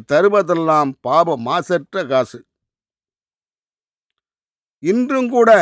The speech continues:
காசுக்காக உழைப்பவர்கள் இயேசுவுக்காக உழைக்கவில்லை. இன்றும் கூட காசுக்காக உழைப்பவர்கள் இயேசுக்காக உழைக்கவில்லை. இயேசுக்காக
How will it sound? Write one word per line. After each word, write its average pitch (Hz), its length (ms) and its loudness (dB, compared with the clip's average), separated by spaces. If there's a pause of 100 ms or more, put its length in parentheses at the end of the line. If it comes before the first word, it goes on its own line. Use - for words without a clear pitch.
(360)
காசுக்காக 226 880 0
உழைப்பவர்கள் 208 760 2 (140)
இயேசுவுக்காக 185 920 2
உழைக்கவில்லை. 151 580 -2 (1600)
இன்றும் 226 480 0
கூட 208 220 4 (420)
காசுக்காக 214 880 0
உழைப்பவர்கள் 214 680 0
இயேசுக்காக 196 800 2
உழைக்கவில்லை. 180 680 -2
இயேசுக்காக 208 880 2